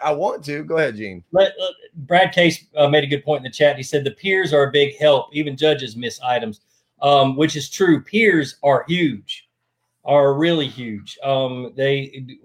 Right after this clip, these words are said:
Speaker 2: we, we don't need to adopt the snitches get stitches idea. We need to make
Speaker 1: Hundred percent.
Speaker 2: sure that we police each other up. And, and the first thing you gotta do is contact the person and say, "Hey, look,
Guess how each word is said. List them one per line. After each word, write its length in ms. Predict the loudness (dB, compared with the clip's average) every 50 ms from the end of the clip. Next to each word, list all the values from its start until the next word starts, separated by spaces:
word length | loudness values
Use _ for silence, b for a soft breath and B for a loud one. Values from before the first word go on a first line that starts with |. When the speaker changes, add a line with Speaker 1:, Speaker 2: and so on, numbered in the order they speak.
| -18 -18 -18 -18 _ _
Speaker 2:
we, 380 | -2 0 0 0 0 -2 -4 -4
we 360 | -4 -4 -4 -6 -10 -20 _ _ _ -2
don't 240 | 2 2 2 2 2
need 240 | 0 -4 -4 -2 0
to 120 | 2 2
adopt 400 | 2 2 4 2 2 2 0 -2
the 80 | -4 -4
snitches 480 | -4 -4 -4 -4 -4 -2 -4 -8 -8 -8
get 140 | -8 -10
stitches 460 | -10 -12 -10 -8 -8 -8 -8 -6 -4 -2
idea. 420 | -2 -2 -4 -4 -6 -8 -8 -10 -12 _ _ _ _ _ _ _ _ _ _ _ _
We 140 | -6 -2 0
need 180 | 2 2 4
to 120 | 4 4 4
make 80 | 4 2
Speaker 1:
Hundred 80 | 0
percent. 260 | -4 -4 -4 -6 -6 -2
Speaker 2:
sure 120 | 0 0 2
that 140 | 0 0 0
we 140 | -2 -2 -2
police 440 | -4 -4 -2 0 0 0 0 0
each 200 | -2 -2 0 2
other 260 | 2 4 6 6 6 6
up. 320 | 6 6 4 2 -2 b b b b b b -2
And, 360 | 0 2 2 2 0 -4 -2 0
and 180 | 2 2 4
the 100 | 2 2
first 300 | 2 4 4 4 4 2
thing 140 | 0 0 0
you 100 | 0 0
gotta 260 | 2 2 2 2 2 2
do 140 | 2 0
is 100 | 0 0
contact 500 | -2 -2 -2 -2 0 0 0 0 0 -2
the 60 | -8 -4
person 420 | 0 0 0 0 -2 -8 -16 _ _ _ _ _ _ _ _ _ _ _ _ _ -12
and 100 | -6 0
say, 180 | 2 2 2
"Hey, 200 | 2 0 -2 -2
look, 340 | -2 2 2 2 2 0 -2